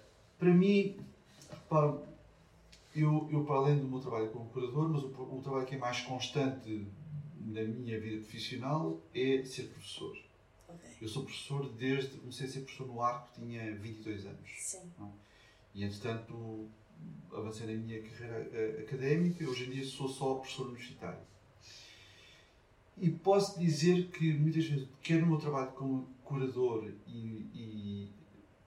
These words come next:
Speaker 1: e noutras, e noutros trabalhos que, que desenvolvo, eu penso, idealizo um,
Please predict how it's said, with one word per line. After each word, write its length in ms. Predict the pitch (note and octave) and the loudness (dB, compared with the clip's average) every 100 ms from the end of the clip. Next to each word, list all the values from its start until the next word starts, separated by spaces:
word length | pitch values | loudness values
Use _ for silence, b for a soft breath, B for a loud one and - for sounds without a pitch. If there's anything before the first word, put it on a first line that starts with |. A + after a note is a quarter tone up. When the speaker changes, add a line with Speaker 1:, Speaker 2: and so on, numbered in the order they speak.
| - | -10
Speaker 1:
e 260 | B2 A#2 B2+ | -6 -4 4
noutras, 640 | D3 D#3+ C#3 C3+ - - | 8 8 6 2 2 2
e 120 | C3+ C3 | 0 2
noutros 720 | E3+ F#3+ B2+ A2 - - - A2+ | 2 2 -2 -4 -6 -6 -10 -6
trabalhos 380 | A2+ A2+ - - | -2 0 -2 -6
que, 340 | B2 G#2+ G#2+ G#2 - | -6 -4 -2 -6 -12
que 100 | - | -10
desenvolvo, 680 | B2 A#2 B2+ D3 D3 D3+ D3 - - _ - - | -8 -6 -2 0 0 -2 -8 -14 -20 _ -20 -12
eu 80 | A#2 | 0
penso, 880 | D3+ D3 D3 - - - - - - - - - - - - | 6 6 4 -4 -10 -12 -10 -12 -14 -20 -20 -20 -20 -20 0
idealizo 640 | D#3+ C#3+ D3 D3+ F#3 D3 D3 | 4 6 8 8 6 4 4
um, 280 | C#3 C3+ | 4 2